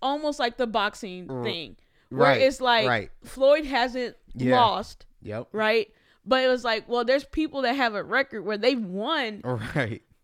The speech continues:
Speaker 1: fifty-five fights, but because they lost two,
Speaker 2: Two. Yeah.
Speaker 1: they're like, "Well, Floyd's better," and it's like,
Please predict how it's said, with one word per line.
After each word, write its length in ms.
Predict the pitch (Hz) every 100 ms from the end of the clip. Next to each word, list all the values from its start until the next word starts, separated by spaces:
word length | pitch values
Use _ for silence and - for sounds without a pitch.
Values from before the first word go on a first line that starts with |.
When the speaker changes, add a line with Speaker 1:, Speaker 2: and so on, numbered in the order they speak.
| _
Speaker 1:
fifty-five 760 | - 285 226 240 269 220 202
fights, 480 | 196 233 214 175 - -
but 320 | 202 254 226
because 360 | 214 - 269 247
they 120 | 220
lost 680 | 196 208 254 240 220 - - _ _ _ _ -
two, 60 | -
Speaker 2:
Two. 400 | 349 285 226 240 - _ -
Yeah. 280 | 117 104 101 _ _ _ _ _ _ _ _ -
Speaker 1:
they're 180 | 262
like, 220 | 254 240 220
"Well, 140 | 226
Floyd's 340 | 311 277 226
better," 300 | 208 285 247
and 100 | 220
it's 140 | 247 247
like, 280 | 233 220